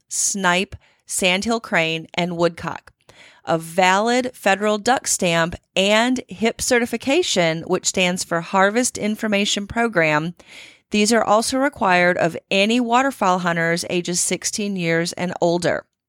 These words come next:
Since hunters have played an integral part in the efforts to conserve America's natural resources, this can be best illustrated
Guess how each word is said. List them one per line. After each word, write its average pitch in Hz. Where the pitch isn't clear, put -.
Since 247
hunters 185
have 190
played 180
an 180
integral 226
part 180
in 185
the 180
efforts 196
to 208
conserve 190
America's 175
natural 175
resources, 165
this 202
can 285
be 220
best 185
illustrated 165